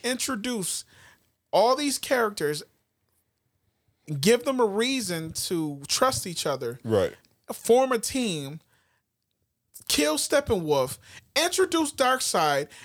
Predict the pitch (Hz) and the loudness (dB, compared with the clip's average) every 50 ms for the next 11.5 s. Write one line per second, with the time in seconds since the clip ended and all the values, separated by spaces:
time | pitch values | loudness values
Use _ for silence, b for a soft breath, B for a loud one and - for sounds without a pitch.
0 | B B - 311 339 339 - 359 339 339 320 311 285 - - 226 - - 285 277 | B B -2 0 0 0 0 -2 0 0 -2 -2 -2 -4 -4 -4 -2 0 0 0
1 | 277 - - 220 180 165 151 143 - - - - - - _ _ _ _ _ _ | 0 0 -2 0 2 2 2 0 -2 -4 -8 -8 -8 -12 _ _ _ _ _ _
2 | _ _ _ _ _ _ _ _ _ _ _ - 226 214 240 269 302 339 349 330 | _ _ _ _ _ _ _ _ _ _ _ -2 0 2 4 4 4 4 4 2
3 | 285 320 320 330 311 277 - - 185 170 170 165 165 165 165 - - _ _ _ | 2 2 2 0 0 -4 -4 -4 -4 -4 -4 -6 -8 -8 -10 -10 -12 _ _ _
4 | - 170 156 - 180 170 165 127 - - - - - - _ _ - 165 160 151 | -6 -6 -4 -2 0 0 0 0 -2 -4 -10 -16 -18 -20 _ _ -4 -2 0 4
5 | 185 208 208 202 190 185 165 156 151 - 135 120 104 87 - - - - _ _ | 4 4 6 6 6 4 4 2 0 -4 -8 -12 -12 -12 -14 -16 -18 -20 _ _
6 | _ _ _ _ _ _ _ _ _ - 151 135 127 131 139 151 165 190 214 233 | _ _ _ _ _ _ _ _ _ -4 -2 -2 -2 0 0 2 4 4 6 6
7 | 233 226 220 202 185 165 151 147 139 135 127 123 131 123 120 107 80 67 67 - | 6 6 6 4 2 2 2 0 0 0 -2 -6 -8 -12 -12 -12 -12 -14 -14 -16
8 | - - _ _ _ _ _ B B B B B B B B - - - 175 156 | -18 -20 _ _ _ _ _ B B B B B B B B -2 2 2 2 2
9 | 165 180 185 180 180 - - 165 151 151 - - 165 151 139 135 - - - 160 | 2 0 0 0 0 -2 -2 -2 -2 -2 -2 -2 -2 -2 -2 -2 -4 -8 -8 -8
10 | 143 127 127 120 110 104 92 78 - _ _ _ _ - - 208 214 220 214 185 | -6 -4 -2 0 0 0 0 -2 -6 _ _ _ _ -4 0 0 0 0 0 -4
11 | 160 - - 131 113 107 95 110 110 - | -6 -8 -8 -8 -8 -8 -10 -12 -12 -12